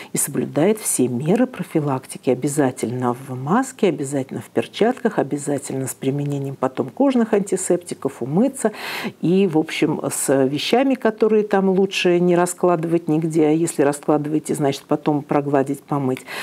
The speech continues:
То есть вот этот, э, эту рекомендацию, э, эта рекомендация сейчас выходит на первый план. Значит, это мы с вами обговорили лечебно-профилактические учреждения, диагностические, э, процедуры.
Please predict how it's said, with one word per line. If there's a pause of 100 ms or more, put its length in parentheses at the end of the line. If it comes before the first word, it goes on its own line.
(140)
То
есть
вот
этот,
э,
эту
рекомендацию,
э,
эта
рекомендация
сейчас
выходит
на
первый
план. (520)
Значит,
это
мы
с
вами
обговорили
лечебно-профилактические
учреждения, (300)
диагностические,
э,
процедуры.